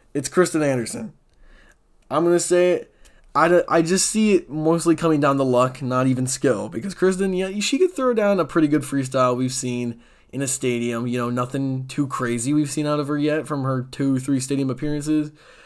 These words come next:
But I think it's just gonna come down to luck. She'll probably, you know, just have some bad luck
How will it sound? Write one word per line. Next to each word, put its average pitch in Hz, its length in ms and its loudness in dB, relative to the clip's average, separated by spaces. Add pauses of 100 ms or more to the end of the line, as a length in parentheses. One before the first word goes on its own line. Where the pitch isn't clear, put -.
(240)
But 120 540 2 (260)
I 143 140 0
think 147 120 2
it's 131 100 -2
just 131 160 -4
gonna 131 140 -2
come 127 180 -2
down 123 180 0
to 120 60 -2
luck. 120 360 0 (200)
She'll - 180 -2
probably, 127 360 2
you 127 260 -6
know, 131 100 -2
just 127 200 -8
have 120 160 0
some 123 120 -4
bad 120 220 0
luck 113 400 -6